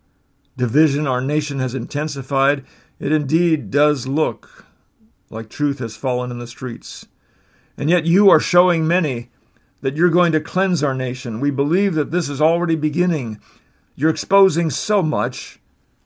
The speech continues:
We ask you to continue this. Give grace and mercy to those who repent and turn from their deceitful ways. But whatever it takes, please cleanse us from this corruption."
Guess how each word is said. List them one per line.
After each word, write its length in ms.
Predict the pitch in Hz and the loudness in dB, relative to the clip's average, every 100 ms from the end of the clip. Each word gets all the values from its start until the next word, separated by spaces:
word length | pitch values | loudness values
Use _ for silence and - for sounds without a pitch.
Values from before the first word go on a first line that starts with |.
| _ - | _ -6
We 180 | 139 165 | 0 4
ask 240 | 202 208 | 4 4
you 80 | 190 | -2
to 80 | 180 | -2
continue 540 | 170 156 - 185 175 | -2 -4 -2 0 0
this. 240 | 139 107 - | -2 -6 -2
Give 220 | 165 139 | -2 0
grace 360 | 147 202 196 - | 2 4 4 0
and 140 | 151 | 0
mercy 320 | 180 190 156 | 0 0 0
to 80 | 151 | 2
those 360 | 147 165 165 131 | 4 4 2 -2
who 120 | 143 | -4
repent 560 | 113 - 160 175 147 | -4 -4 -2 -2 -2
and 160 | 120 113 | -8 -8
turn 320 | - 185 175 | -2 -2 0
from 140 | 147 135 | -2 -4
their 120 | 123 | -6
deceitful 640 | 117 - 175 147 143 127 | -6 -8 -8 -6 -6 -4
ways. 320 | 143 139 123 | -2 -2 -2
But 160 | 113 95 | -4 -4
whatever 420 | 123 143 196 208 | 0 2 4 2
it 80 | 196 | 2
takes, 480 | 180 170 - - - - _ _ _ _ | -4 -6 -8 -16 -20 -20 _ _ _ _
please 340 | - 180 190 147 | -4 -2 -2 -6
cleanse 400 | - 170 170 127 | -4 -2 -2 -4
us 160 | 117 | -10
from 220 | - 123 123 | -8 -8 -8
this 180 | 113 | -10
corruption." 680 | - 127 127 - 135 147 | -8 -4 -4 -6 -8 -8